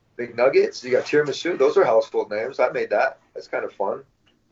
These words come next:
And be real, he's a game opponent, dude. Like, you have Gaethje, who was a game opponent that wants to go in there.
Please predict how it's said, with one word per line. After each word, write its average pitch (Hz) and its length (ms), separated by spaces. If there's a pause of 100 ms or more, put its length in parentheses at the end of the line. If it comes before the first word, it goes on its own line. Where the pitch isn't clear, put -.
(280)
And 120 140
be 123 140
real, 139 200
he's 120 160
a 117 60
game 123 240
opponent, - 460
dude. 101 240 (520)
Like, 98 260
you 107 80
have 113 280
Gaethje, 113 400
who 101 260
was 101 80
a 98 60
game 107 200
opponent 113 320
that 98 80
wants 101 160
to - 60
go 113 220
in 113 80
there. 98 160